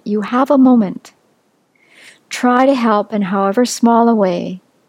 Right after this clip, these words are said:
those who are downtrodden and those who, for whatever reason, cannot do or help themselves. Try not to turn away from those who appear-, whose appearance is disturbing,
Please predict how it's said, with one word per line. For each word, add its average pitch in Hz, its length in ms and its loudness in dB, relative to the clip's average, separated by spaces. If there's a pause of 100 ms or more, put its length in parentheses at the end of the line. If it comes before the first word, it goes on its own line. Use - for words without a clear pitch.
(400)
those 208 460 2
who 233 100 -2
are 208 140 2
downtrodden 202 1080 -2
and 185 220 -4
those 202 380 -2
who, 208 160 -4
for 202 180 -6
whatever 254 420 0
reason, 214 540 -2 (600)
cannot 214 540 -4
do 208 240 -2
or 190 200 -2
help 196 260 -8
themselves. - 800 -12 (1800)
Try 285 240 2
not 285 280 4
to 226 60 -8
turn 214 280 -2
away 185 340 0
from 196 200 -4
those 196 400 0
who 202 140 -2
appear-, 202 500 -2
whose 220 200 0
appearance 208 560 -2
is 190 140 -4
disturbing, 196 760 -6